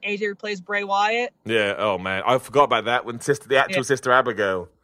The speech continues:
Speaker 2: Oh
Speaker 1: Yeah, we,
Speaker 2: gosh.
Speaker 1: I think we can't, yeah, I'm very sorry people were getting sick at that time, but we got Finn Balor versus A J Styles, so we won.
Speaker 2: True,
Speaker 1: <laughs>
Speaker 2: true. Oh, you did,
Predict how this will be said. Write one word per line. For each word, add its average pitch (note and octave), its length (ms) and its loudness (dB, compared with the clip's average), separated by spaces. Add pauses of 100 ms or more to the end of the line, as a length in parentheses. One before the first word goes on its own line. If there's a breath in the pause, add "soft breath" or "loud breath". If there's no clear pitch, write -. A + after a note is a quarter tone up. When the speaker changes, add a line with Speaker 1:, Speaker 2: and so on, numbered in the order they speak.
(420)
Speaker 2:
Oh A#2 180 -8
Speaker 1:
Yeah, A#3+ 260 6
we, A3+ 140 4
Speaker 2:
gosh. - 140 -10 (140)
Speaker 1:
I C4 80 -4
think D#4+ 200 -10
we E4 120 -8
can't, C#4+ 280 -8
yeah, C4 180 2
I'm A#3 80 0
very B3+ 260 -4
sorry B3+ 380 -4
people A#3 300 -12
were A#3 80 -2
getting A3+ 200 -4
sick - 220 -16
at A3+ 80 -8
that A#3+ 160 -4
time, B3+ 260 -10
but G3+ 320 -4
we A#3 120 -10
got D4 240 -8
Finn A#3+ 160 -6
Balor G#3+ 240 -4
versus G3 260 -14
A F#3+ 140 -8
J F3+ 120 -12
Styles, F3 420 2
so F#3 120 -8
we A3 180 -2
won. F#3 480 0 (140)
Speaker 2:
True, F#2 280 -4 (200)
Speaker 1:
<laughs> - 200 0
Speaker 2:
true. C#3+ 440 0
Oh, D3+ 60 2
you G3 120 2
did, A#3+ 240 4